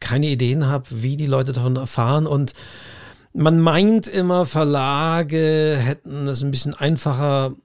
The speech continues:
weil sie natürlich andere Kanäle haben und andere Budgets haben und weil sie... Ja, Werbung machen und weil man vielleicht vereinzelt auch Verlagswerbung sieht und so weiter.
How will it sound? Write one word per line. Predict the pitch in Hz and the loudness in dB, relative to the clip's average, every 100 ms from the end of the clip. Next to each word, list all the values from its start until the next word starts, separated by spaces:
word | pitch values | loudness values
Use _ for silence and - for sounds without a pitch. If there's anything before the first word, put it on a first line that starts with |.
| _ | _
weil | 123 127 131 | -4 0 0
sie | 120 135 | 0 -2
natürlich | 123 123 - 123 127 117 - - | 0 -2 -2 -2 -2 -4 -10 -10
andere | 139 135 131 | -4 -2 0
Kanäle | 131 131 131 147 139 | 0 2 2 2 0
haben | 123 127 127 131 | 0 0 0 -2
und | 135 127 | -2 -2
andere | 123 127 | -2 0
Budgets | 127 123 123 135 143 127 | 0 0 0 2 0 0
haben | 135 135 127 123 | 0 2 2 0
und | 127 135 127 117 | 0 -2 -2 -2
weil | 123 123 | -2 -2
sie... | 120 123 123 - - - - - - - | -2 -2 -4 -8 -20 -20 -20 -20 -20 -12
Ja, | 135 120 107 | -4 -2 -2
Werbung | - 120 135 139 135 120 | -2 0 2 2 0 0
machen | 120 123 127 143 127 | 0 0 0 0 0
und | 127 120 | 0 -2
weil | 120 | 0
man | 127 127 | 0 0
vielleicht | 147 139 120 165 196 127 - | 0 0 2 2 0 0 -6
vereinzelt | 131 127 151 139 131 | -4 0 -2 -2 -6
auch | 135 | -6
Verlagswerbung | - 123 120 123 - - 123 123 127 135 | -4 -4 -2 -4 -6 -4 -2 -2 0 0
sieht | 113 127 151 | 0 -2 -2
und | - 135 | -2 -2
so | 131 123 | 0 0
weiter. | 127 131 | 0 0